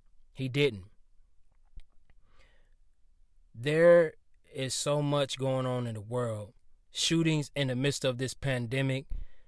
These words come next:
We have people losing their lives to numerous amount of things.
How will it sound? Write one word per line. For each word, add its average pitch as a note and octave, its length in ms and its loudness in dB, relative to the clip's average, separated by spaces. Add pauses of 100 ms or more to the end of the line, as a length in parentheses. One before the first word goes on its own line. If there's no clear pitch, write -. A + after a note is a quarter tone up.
(140)
We C#3+ 120 -2
have D3+ 200 2
people D3 280 -2
losing C#3 380 0
their B2 100 -2
lives C3 580 0
to - 120 -8
numerous C#3 500 0
amount C3 280 -2
of B2 80 -4
things. C3+ 600 -2